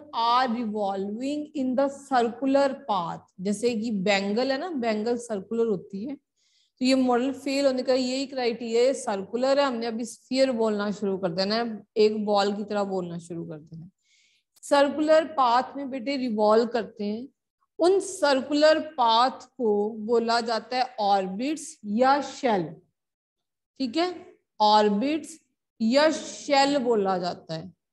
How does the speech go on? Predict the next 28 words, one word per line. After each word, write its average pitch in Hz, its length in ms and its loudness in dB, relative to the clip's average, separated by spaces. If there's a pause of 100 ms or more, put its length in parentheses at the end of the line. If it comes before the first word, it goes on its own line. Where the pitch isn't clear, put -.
(160)
ठीक 269 160 -6
है। 381 120 0 (720)
इन 427 240 6 (200)
ऑर्बिट्स 254 720 2
में 294 260 -6
जो 302 160 -4 (180)
एनर्जी 233 760 2
है 185 340 -2 (760)
एक 294 160 -6 (140)
पर्टिकुलर 302 480 2
एनर्जी 226 460 2
होती 190 320 -4
है। 165 100 -10 (160)
Each 277 340 0 (220)
orbital, 214 580 2 (200)
orbit 208 560 0
is 262 260 -8
having 220 460 0
a 277 80 6
particular 277 760 0
energy, 202 840 -2 (960)
because 311 400 4
they 339 100 2
have, 320 260 4
are 294 320 0
having 277 420 -2
a 320 60 -6
particular 277 600 -2